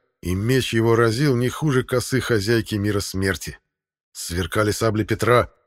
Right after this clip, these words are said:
Нерит и Гаркуш, сбросив бесполезные сейчас луки, тоже ввязались в свалку. Лязг оружия оглушал,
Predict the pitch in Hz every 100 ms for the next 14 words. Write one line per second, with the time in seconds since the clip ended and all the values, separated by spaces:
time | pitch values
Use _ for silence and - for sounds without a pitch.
0 | _ _ _ _ _ - 95 117 131 127
1 | 123 110 117 107 156 131 - 85 85 107
2 | 135 - 113 117 120 120 127 120 110 110
3 | 120 - 107 139 113 107 - _ _ -
4 | 135 110 110 104 107 110 107 - 101 117
5 | 107 101 - _ _ _ _ _ 85 87
6 | 117 113 120 123 117 113 104 107 - 131
7 | 127 107